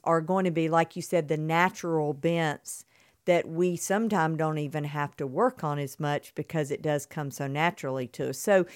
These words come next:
you may look at a, something that comes out number twenty on a test and you go, "Oh, well, I'm not very good at that at all." And if you want to work on it, that's fine. But the reality is you're never gonna move it to your top five. That's just probably not the way God wired you.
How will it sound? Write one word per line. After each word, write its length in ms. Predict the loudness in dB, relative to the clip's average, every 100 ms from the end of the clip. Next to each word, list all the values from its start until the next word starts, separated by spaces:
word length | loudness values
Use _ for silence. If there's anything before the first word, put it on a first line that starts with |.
| -16 -10
you 140 | -2 4
may 220 | 4 4
look 240 | 4 2
at 100 | 4
a, 220 | 4 2 0
something 420 | -2 -2 0 0
that 160 | -2
comes 260 | -2 -4 2
out 240 | 4 4
number 280 | 2 -2 -2
twenty 600 | -6 -4 0 0 0 -4 -4
on 180 | -2
a 80 | -2
test 420 | -4 -2 -2 -2
and 160 | -8 -6
you 80 | -4
go, 280 | -2 -2 -2
"Oh, 360 | -4 -2 -2 -6 -12 -20 -20 -6
well, 120 | -2
I'm 180 | 0 2
not 340 | 4 4 0 -10 -16
very 420 | -4 2 4 4
good 220 | 2 0
at 140 | 0
that 200 | 2 4
at 140 | 4 4
all." 260 | 6 6
And 160 | 4 2
if 160 | 0 -2
you 100 | 0
want 240 | 2 2
to 60 | 2
work 320 | 4 4 2
on 180 | 0 0
it, 160 | -2
that's 280 | -2 -2 -2
fine. 560 | -2 0 2 0 0 -4 -10 -20 _
But 120 | 2
the 100 | 4
reality 720 | 4 4 6 4 4 2 4
is 260 | 4 4 0 _ -6
you're 220 | 0 2
never 280 | 4 4 4
gonna 180 | 0 0
move 240 | 0 -2
it 100 | -4
to 100 | -6
your 160 | -4 -4
top 320 | -2 -4 -2
five. 380 | 0 4 4 2 2
That's 260 | 2 2 -2
just 220 | -6 -2
probably 280 | 0 2 2
not 260 | 2 2
the 80 | 2
way 200 | 0 0
God 280 | 0 -2 -2
wired 420 | 0 2 2 2
you. 220 | -4 -6